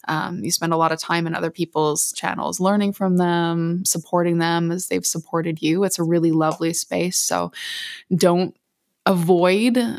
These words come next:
streaming because you think there's going to be an enormous amount of negativity is something that I would encourage everybody to look into. Because you will find that everywhere on the internet, right? When we think about the fear of putting up YouTube videos,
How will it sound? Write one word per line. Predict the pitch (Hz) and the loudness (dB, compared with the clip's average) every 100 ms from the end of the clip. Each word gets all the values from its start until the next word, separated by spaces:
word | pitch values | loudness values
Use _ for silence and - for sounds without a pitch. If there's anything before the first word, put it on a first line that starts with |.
| - | -2
streaming | - 233 226 233 | 0 2 4 4
because | 196 - 165 | 2 0 0
you | 175 | 0
think | - 165 - | -2 -2 0
there's | 175 165 | -2 0
going | 170 | 0
to | 165 | 0
be | 170 | 2
an | 165 | 2
enormous | 165 160 160 170 196 | 2 0 0 0 0
amount | 190 175 190 | 0 0 -2
of | 185 | -2
negativity | 175 185 190 185 208 | -2 -2 -4 -2 -2
is | 175 | -2
something | - 165 170 | -2 -4 -4
that | 165 | -4
I | 170 | -2
would | 175 | -4
encourage | - - 165 165 | -6 -6 -6 -4
everybody | 165 165 160 160 | -4 -4 -2 -4
to | - | -2
look | 165 160 | -4 -2
into. | 170 202 - 269 294 - _ _ - | -2 -2 2 2 2 -2 _ _ 0
Because | 226 226 226 233 226 - - - - - - | 0 2 4 6 4 0 -8 -10 -10 -10 -2
you | - 240 | 6 8
will | 269 | 6
find | 254 214 214 208 | 4 2 4 4
that | 202 208 | 2 2
everywhere | 233 311 285 190 | 4 6 6 4
on | 180 | 2
the | 175 175 | 0 0
internet, | 180 - - - - - | -2 -4 -4 -4 -6 -4
right? | 190 196 247 | -2 0 0
When | 220 | 0
we | 214 202 | 0 2
think | 214 220 | 0 0
about | 214 214 | 0 0
the | 208 | -4
fear | - - 220 226 | -4 0 2 2
of | 196 - | 0 -2
putting | 202 208 | 0 2
up | 196 - | 0 0
YouTube | 185 220 - 185 | -4 -4 -4 -2
videos, | 190 180 180 180 180 | 0 0 0 0 -4